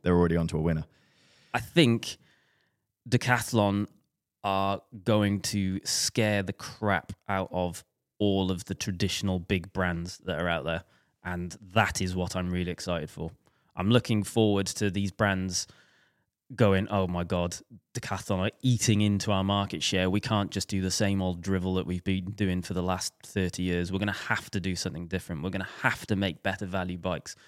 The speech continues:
Speaker 2: We're gonna have to approach things differently rather than just kind of go, 'Well, people will buy it 'cause that's, we're, we're the, we're the only place they can get it.'"
Speaker 1: Mm.
Speaker 2: Um, so yeah, I'm excited. I, I think it's got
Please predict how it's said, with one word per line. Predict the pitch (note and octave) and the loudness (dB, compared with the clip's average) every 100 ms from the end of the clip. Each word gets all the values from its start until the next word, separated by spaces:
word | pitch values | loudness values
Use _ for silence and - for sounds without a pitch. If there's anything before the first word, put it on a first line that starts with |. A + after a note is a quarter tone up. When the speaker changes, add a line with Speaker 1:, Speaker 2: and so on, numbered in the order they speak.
| _ - | _ -10
Speaker 2:
We're | G#2 | -8
gonna | G2+ - - | -8 -10 -8
have | A2+ - | -8 -6
to | - F#2+ - - - _ _ - | 2 2 0 -14 -20 _ _ -10
approach | - - C3 C3 - - | -2 4 6 6 4 0
things | A2 G2+ G2 - - _ - F#2+ | 2 2 0 -2 -4 _ -12 2
differently | A2+ - G#2 F#2 G2 | 2 2 -2 0 0
rather | F2+ G2+ G2 G2 | 2 4 4 0
than | F#2 F#2+ F#2 | -2 0 0
just | F2 F#2 - - | -2 0 -2 -4
kind | - F#2+ | -6 -4
of | F#2 F2+ | -4 0
go, | F#2+ | 0
'Well, | F#2 F#2+ E2 | 2 0 0
people | - F#2 | -4 -2
will | E2+ | -4
buy | - F2 E2+ | -2 0 0
it | - _ _ | -4 _ _
'cause | - E2+ | -12 -6
that's, | F2 E2 - | -4 -4 -8
we're, | F2+ F2+ | -6 -4
we're | F2 G2+ | 0 0
the, | G2 | 0
we're | G2 G#2+ G#2+ | 2 6 6
the | G2 G#2 | 6 4
only | G2+ G2+ | 4 2
place | A2 G#2 - | 2 0 0
they | G2 | -2
can | G2 | 0
get | G2 G2+ | 0 0
it.'" | E2+ _ _ _ - | 0 _ _ _ -8
Speaker 1:
Mm. | F#2 F#2 F2 - | 0 0 0 0
Speaker 2:
Um, | F#2+ F#2 F2+ F2+ F#2 - | 2 2 2 -2 -6 -2
so | C3+ | 4
yeah, | C#3 | 6
I'm | A#2+ | 6
excited. | A#2+ A#2 F2+ F2 _ - | 2 2 0 -2 _ -6
I, | G2 - | -6 -2
I | F#2 | -4
think | - G#2+ - | -2 -4 -4
it's | |
got | - - | -6 -6